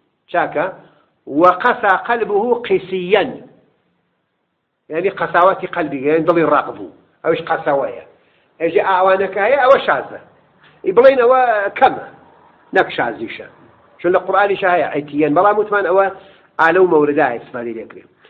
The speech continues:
عاشرها أن تكون عينا لفعل بضم الفاء وتشديد العين. جوان لما جاء بقرن فينا ما رنجتوشي نبو بيت انتهيسا. عين بيبو فعل. يعني تو اسمك بيبو بروزي فعل بي.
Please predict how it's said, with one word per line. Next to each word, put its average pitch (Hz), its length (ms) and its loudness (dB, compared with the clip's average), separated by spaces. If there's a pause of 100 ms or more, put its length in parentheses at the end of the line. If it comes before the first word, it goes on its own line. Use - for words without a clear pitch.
(300)
عاشرها 247 600 4
أن 254 100 -2
تكون 247 360 -2
عينا 247 540 2
لفعل 220 880 0
بضم 190 400 2
الفاء 226 480 4
وتشديد 208 460 -4
العين. 135 580 0 (760)
جوان 240 180 0
لما 226 180 2
جاء 226 180 4
بقرن 202 220 0
فينا 214 220 -2
ما 220 340 0
رنجتوشي 196 580 -2
نبو 139 200 2
بيت 127 220 -4
انتهيسا. 120 480 -12 (1900)
عين 269 200 0
بيبو 254 300 4
فعل. 220 440 0
يعني 214 260 0
تو 247 340 4 (440)
اسمك 196 460 0
بيبو 226 180 6
بروزي 214 360 2
فعل 190 460 2
بي. 160 280 0